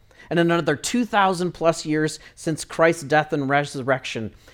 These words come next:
He does not wish any to perish.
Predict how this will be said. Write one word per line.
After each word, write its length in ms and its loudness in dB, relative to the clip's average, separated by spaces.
He 640 -6
does 180 -10
not 380 -6
wish 540 -6
any 400 -6
to 100 -16
perish. 800 -12